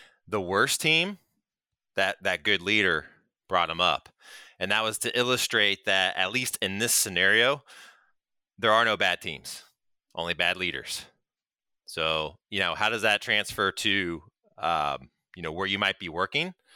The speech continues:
And granted, it could depend. I get it.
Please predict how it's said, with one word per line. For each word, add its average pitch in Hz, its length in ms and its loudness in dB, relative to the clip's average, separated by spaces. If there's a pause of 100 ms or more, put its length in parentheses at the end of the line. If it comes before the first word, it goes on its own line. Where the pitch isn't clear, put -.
(420)
And 139 180 0
granted, 110 380 2 (240)
it 170 200 0
could 160 160 2
depend. 113 560 0 (200)
I 107 100 0
get 104 200 0
it. 117 140 2